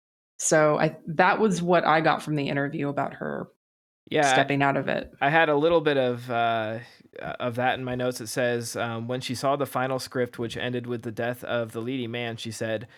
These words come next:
Speaker 2: 'That's not the way you told it to me,' which I had to admit was true. She loved, she loved the idea of her head in a casket and everyone worshiping her on their knees. And with all that gone, she,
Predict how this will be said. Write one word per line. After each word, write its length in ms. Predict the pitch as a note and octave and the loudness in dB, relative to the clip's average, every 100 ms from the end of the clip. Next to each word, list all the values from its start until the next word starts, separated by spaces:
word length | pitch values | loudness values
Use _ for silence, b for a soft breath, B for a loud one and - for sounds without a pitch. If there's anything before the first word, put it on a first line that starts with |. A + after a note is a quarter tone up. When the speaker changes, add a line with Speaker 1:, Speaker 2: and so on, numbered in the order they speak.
| B B B | B B B
Speaker 2:
'That's 260 | F#3 C#3+ - | 0 0 2
not 160 | E3+ | 0
the 100 | E3+ | 2
way 140 | C#3+ C3+ | 2 2
you 120 | B2+ | 0
told 320 | B2+ C3 B2 | -2 -2 0
it 80 | G#2 | -4
to 120 | G#2+ | -8
me,' 280 | G2 F#2 G2 - | -12 -12 -14 -10
which 220 | B2 A#2+ | -6 -6
I 140 | G#2 B2+ | -2 0
had 200 | C#3 C#3+ | 0 0
to 120 | D3+ | -2
admit 260 | B2 A#2+ - | -2 -2 -4
was 180 | A#2 - | -8 -8
true. 380 | - A2 F#2 G#2 | -6 -6 -8 -12
She 260 | - C3+ | -6 -2
loved, 360 | B2 C#3 D3+ - B B | 0 0 0 -8 B B
she 160 | - C#3 | -8 -2
loved 240 | C3 F3+ F#3+ | 2 2 2
the 80 | |
idea 400 | D#3 C#3+ C3+ C3+ A#2 | 2 2 2 2 2
of 160 | B2 | 2
her 140 | C3 A2+ | -2 0
head 300 | C3 C3 D#3 | 2 2 0
in 180 | C3+ | -4
a 60 | B2+ | -4
casket 540 | B2 B2 B2+ - A2+ - | -2 0 0 -2 -4 -2
and 100 | A#2 | -4
everyone 440 | A#2+ B2 B2 B2 | -4 -2 -4 -4
worshiping 640 | A#2 B2 - A#2 A#2+ A#2 A#2 _ _ - | -4 -4 -6 -8 -8 -10 -12 _ _ -8
her 260 | C3+ B2 | 0 0
on 400 | F#2+ A#2+ A2 G2+ | 2 -2 -6 -8
their 180 | B2 A2+ | -6 -6
knees. 440 | A2 F#2 F#2 G2+ - B B | -6 -8 -8 -12 -16 B B
And 180 | - A#2+ | -6 -2
with 120 | A#2+ A2+ | 0 2
all 180 | C3+ D3 | 2 4
that 200 | C#3 B2+ | 2 2
gone, 380 | A#2+ A#2+ A#2+ | -2 -2 -4
she, 480 | A#2+ - B2+ B2 B2 | -6 -4 -2 -2 -6